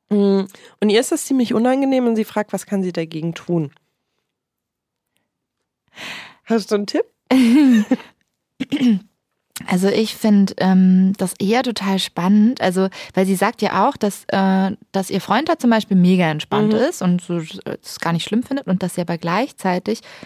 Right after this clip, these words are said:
Speaker 2: sie so blockiert ist, dass sie gar nicht mehr kommen kann, weil sie wirklich Angst davor hat sozusagen. Ähm, und oder,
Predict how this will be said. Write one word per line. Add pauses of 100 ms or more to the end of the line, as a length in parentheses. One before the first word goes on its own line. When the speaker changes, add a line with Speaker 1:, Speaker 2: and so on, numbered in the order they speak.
(140)
Speaker 2:
sie
so
blockiert
ist,
dass
sie
gar
nicht
mehr
kommen
kann, (100)
weil
sie
wirklich
Angst
davor
hat
sozusagen. (760)
Ähm, (880)
und (920)
oder,